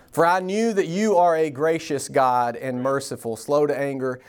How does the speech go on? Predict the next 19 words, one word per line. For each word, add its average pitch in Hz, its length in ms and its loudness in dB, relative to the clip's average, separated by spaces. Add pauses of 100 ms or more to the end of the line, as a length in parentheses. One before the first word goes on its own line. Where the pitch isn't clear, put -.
(160)
and 135 120 -2
abounding 170 580 2
in 160 120 -2
steadfast 147 680 0
love, 131 380 0
and 135 300 -6
relenting 151 680 -6
from 131 420 -6
disaster. 117 680 -2
Therefore 170 480 0
now, 143 360 -2
O 139 180 -2
Lord, 123 460 -6 (720)
please 170 300 0
take 185 280 -2
my 156 220 0
life 127 340 0
from 110 240 -10
me. - 280 -14